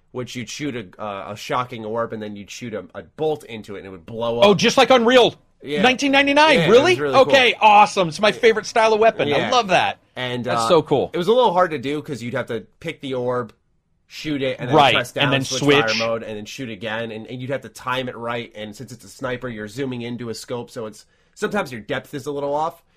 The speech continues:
Speaker 1: But,
Speaker 2: Sure,
Speaker 1: um,
Speaker 2: sure.
Speaker 1: anyway, I felt like that gun didn't have as much kick as a sniper than maybe a, a, a hunter build would have had, or an assassin build, rather, would have
Speaker 2: Okay.
Speaker 1: had with its bonus crit damage. So, um, that's one thing to keep in mind. Borderlands has histor-, historically been pretty good at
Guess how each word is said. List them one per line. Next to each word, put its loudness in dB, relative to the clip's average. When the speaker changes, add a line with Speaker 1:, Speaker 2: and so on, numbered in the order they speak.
Speaker 1:
But, -2
Speaker 2:
Sure, 4
Speaker 1:
um, -2
Speaker 2:
sure. -6
Speaker 1:
anyway, -2
I 0
felt -2
like -4
that -6
gun -4
didn't -8
have -8
as -12
much -10
kick -10
as -10
a -16
sniper -8
than -10
maybe -8
a, -10
a, -14
a -14
hunter -12
build -12
would -12
have -14
had, -6
or -8
an -10
assassin -10
build, -10
rather, -10
would -2
have 0
Speaker 2:
Okay. -4
Speaker 1:
had -8
with -14
its -18
bonus -14
crit -18
damage. -18
So, -6
um, -8
that's -6
one -6
thing -8
to -12
keep -12
in -10
mind. -6
Borderlands -4
has -16
histor-, -8
historically -8
been -12
pretty -10
good -8
at -10